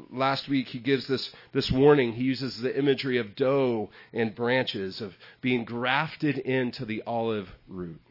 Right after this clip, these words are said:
He says it's by God's grace alone that you've been grafted in. He's, he's speaking to the Roman church. "By God's grace alone, you have been grafted in." And then he gives this warning, right? Don't, don't be arrogant,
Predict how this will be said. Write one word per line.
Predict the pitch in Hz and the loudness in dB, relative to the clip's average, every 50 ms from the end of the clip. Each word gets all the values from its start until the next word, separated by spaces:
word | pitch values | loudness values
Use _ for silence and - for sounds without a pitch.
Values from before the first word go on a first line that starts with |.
| _ _ _ _ _ _ _ _ _ _ _ _ - _ _ _ | _ _ _ _ _ _ _ _ _ _ _ _ -20 _ _ _
He | - 143 | -4 -2
says | 135 - 170 160 151 135 139 | 2 4 6 6 6 6 4
it's | 127 - | 0 0
by | - 143 139 139 | 2 2 2 2
God's | 120 143 143 143 147 151 131 | 2 2 2 2 2 0 0
grace | 110 135 147 151 151 147 - 143 | 0 2 2 4 4 2 0 0
alone | 127 123 135 139 143 139 127 110 101 101 95 - - - - - - | 2 4 6 6 6 6 6 4 4 0 -2 -8 -18 -20 -12 -6 -2
that | 117 120 | -2 0
you've | 113 117 113 107 - | 0 0 -2 -2 -2
been | 123 117 113 | -2 -2 -2
grafted | 95 113 117 113 113 117 113 - 117 104 | -2 -4 -4 -4 -4 -4 -4 -4 -6 -4
in. | 104 104 95 95 | -4 -4 -4 -4
He's, | 101 101 95 | -6 -8 -10
he's | 113 120 110 | -10 -10 -10
speaking | - - 131 127 120 | -8 -6 -6 -4 -4
to | 113 104 | -4 -4
the | 104 | -2
Roman | 107 110 113 113 107 | -2 -2 -2 -4 -4
church. | - - 139 113 104 - | -6 -4 -4 -6 -4 -6
"By | 113 107 | -8 -8
God's | 101 110 120 131 135 139 123 - | -8 -6 -6 -4 -4 -4 -4 -6
grace | - 120 120 120 - - | -4 -2 -2 -2 -4 -4
alone, | 117 110 113 117 113 110 104 101 - - - - _ - | -6 -4 -2 -2 -2 -2 -2 -4 -6 -10 -16 -20 _ -6
you | 110 113 110 | -2 0 0
have | - 110 98 | 0 -2 -2
been | - 110 101 98 101 101 - - - _ _ _ _ _ _ _ _ _ | -2 -2 -2 -2 -6 -8 -12 -20 -20 _ _ _ _ _ _ _ _ _
grafted | - 104 101 101 104 104 - - 101 95 | -8 -6 -4 -4 -4 -6 -6 -10 -8 -6
in." | 95 90 87 | -6 -6 -4
And | 95 113 131 | -2 0 2
then | 151 | 4
he | 175 156 | 4 6
gives | 165 165 131 | 4 4 4
this | 156 143 - - | 2 0 2 6
warning, | 135 143 147 135 107 92 85 - - - - - - - - - | 6 8 8 6 4 0 -2 -6 -6 -6 -8 -8 -10 -12 -14 -10
right? | - 101 110 120 123 - | -6 -4 -2 -2 -2 -2
Don't, | 135 139 156 151 - - - - - | 0 0 0 0 -2 -6 -16 -6 0
don't | 143 143 156 151 | 2 2 2 2
be | - 165 151 | 0 -2 -2
arrogant, | - 151 143 151 139 110 107 90 - | 0 0 0 0 0 0 -2 -4 -4